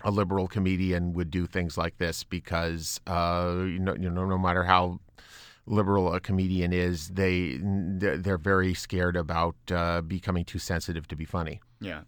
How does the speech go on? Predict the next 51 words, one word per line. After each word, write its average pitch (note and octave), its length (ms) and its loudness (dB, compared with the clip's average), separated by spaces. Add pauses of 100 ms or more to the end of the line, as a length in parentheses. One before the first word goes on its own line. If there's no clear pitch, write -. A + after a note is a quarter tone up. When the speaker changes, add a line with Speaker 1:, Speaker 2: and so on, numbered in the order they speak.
Speaker 2:
I B2 40 -8
mean, E3+ 120 -2
it's F3 100 -4
like, F3 140 2
it's D3 120 0
like D3 160 2
you A#2+ 60 0
say. G#2 160 0
I F#2 100 4
do A#2 140 4
think G#2+ 220 0
that F2 160 -4 (160)
part F2+ 180 -2
of E2 60 -4
the D#2+ 60 -8
problem E2 300 -6
is E2+ 80 -8
that D2 120 -8
I E2+ 60 -4
just, - 220 -4
<laughs> - 120 -4
I, F#2+ 60 -4 (140)
and, - 260 -6
and F#2 100 -6
I F2 40 -8
think F2+ 200 -10
you E2+ 240 -10
agree F#2+ 200 -8
with F#2 100 -4
me, E2+ 120 -6
that C2 160 -12
it F2+ 60 -14
just F2+ 240 -12
wasn't F2 360 -6
that - 180 -6
funny E2+ 320 -6
a D#2 40 -6
storyline. G#2+ 440 0
Like, G2 120 0
Speaker 1:
Yeah. F#2+ 40 4
Speaker 2:
I G2+ 40 2
didn't A2 140 4
really A2 120 0
see B2 140 -2
what G2 100 0
it D#2+ 140 -6
added F2+ 340 2 (420)
ultimately F2+ 380 -4
to F2+ 80 -10
the F2 80 -4
show. F2 320 0